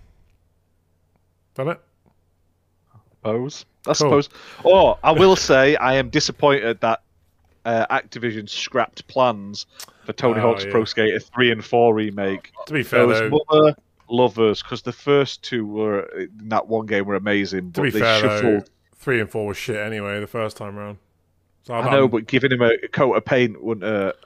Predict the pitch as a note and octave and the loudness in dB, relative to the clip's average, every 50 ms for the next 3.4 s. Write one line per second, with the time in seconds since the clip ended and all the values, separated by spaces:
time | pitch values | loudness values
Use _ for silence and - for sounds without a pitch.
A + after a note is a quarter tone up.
0 | - _ _ _ _ _ _ _ _ _ _ _ _ _ _ _ _ _ - A2+ | -20 _ _ _ _ _ _ _ _ _ _ _ _ _ _ _ _ _ -10 -6
1 | F#2+ F2+ F#2 - - - D3 C#3+ - D3 C3 A#2+ - - C#3+ - - F3+ G3 F3+ | -4 -2 -2 -4 0 0 2 4 4 2 2 2 0 0 0 0 2 2 4 4
2 | E3+ C3+ A2+ - - B2+ B2 A2 A2 C#3+ - E3 C#3 - D3 D#3 - G#2 - C#3+ | 4 0 -4 -4 -4 -4 -2 0 0 2 2 2 2 2 0 0 0 -2 -2 0
3 | C#3 C3+ A#2+ - B2+ B2 A2+ A2 | 0 0 0 2 2 2 2 0